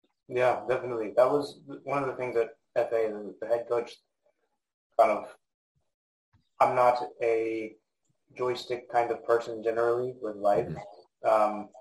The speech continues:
Speaker 1: but that was one of the things that having a high school team, having them every day was helpful with, kind of,
Speaker 2: Yeah.
Speaker 1: like you said, being more active in the training sessions. And then because I felt like I had all that time in the training sessions to just during the game see if it worked.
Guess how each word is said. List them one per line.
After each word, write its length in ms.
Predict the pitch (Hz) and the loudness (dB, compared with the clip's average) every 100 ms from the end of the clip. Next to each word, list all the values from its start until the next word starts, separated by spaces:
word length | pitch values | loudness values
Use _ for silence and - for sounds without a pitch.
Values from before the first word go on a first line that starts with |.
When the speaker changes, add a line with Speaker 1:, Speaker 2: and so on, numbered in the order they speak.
| - _ _ _ _ _ _ _ _ _ | -20 _ _ _ _ _ _ _ _ _
Speaker 1:
but 280 | - 117 117 | 4 6 8
that 100 | 117 113 | 6 6
was 180 | 113 | 2
one 120 | 117 117 | 0 -2
of 60 | |
the 120 | 113 107 | -2 -4
things 240 | 110 110 | -8 -2
that 160 | 107 - 117 | -2 0 -2
having 180 | 113 | 0
a 80 | 101 | -2
high 140 | 95 110 | -2 -6
school 220 | - 110 | -6 -10
team, 180 | - 101 | -10 -8
having 160 | 104 104 | -8 -8
them 120 | 101 | -4
every 260 | 101 101 101 | -4 -4 -8
day 340 | 101 104 104 - - | -8 -8 -8 -12 -14
was 140 | 98 | -6
helpful 380 | 110 110 - 113 | -2 -2 -4 -2
with, 160 | 113 113 - | 0 0 -4
kind 140 | 110 107 | -2 -2
of, 60 | |
Speaker 2:
Yeah. 120 | 139 - - | -2 -6 0
Speaker 1:
like 180 | 113 110 | 0 0
you 60 | |
said, 200 | 110 113 | -4 -6
being 180 | 107 113 | -4 -4
more 160 | 110 113 | 0 0
active 300 | 107 - 113 | 0 -2 -4
in 100 | 110 | -4
the 60 | |
training 360 | 107 113 113 113 | -4 -4 -4 2
sessions. 460 | 117 120 147 143 123 | 4 4 2 -6 -6
And 140 | 110 | -2
then 340 | 107 107 110 - _ _ _ _ _ _ - | -2 -2 -6 -14 _ _ _ _ _ _ -4
because 520 | 120 120 117 113 - 113 | 2 8 8 6 0 2
I 140 | 110 - | 2 2
felt 160 | 107 | 0
like 160 | 104 107 | 2 2
I 80 | 104 | 2
had 160 | 104 107 | 2 2
all 100 | 107 | 2
that 200 | 104 - | 2 0
time 200 | 107 107 | -6 -6
in 80 | 104 | -12
the 60 | |
training 360 | - 107 107 104 | -10 -10 -10 -8
sessions 640 | 107 104 101 95 - - _ _ _ _ _ - | -8 -8 -12 -16 -16 -20 _ _ _ _ _ -14
to 120 | 107 | -12
just 220 | 101 - | -10 -8
during 180 | 107 101 | -8 -6
the 100 | 98 | -8
game 300 | 101 104 98 | -8 -8 -8
see 200 | - 110 | -10 -10
if 120 | 101 | -8
it 80 | 101 95 | -6 -4
worked. 360 | 101 - - | -4 -6 -12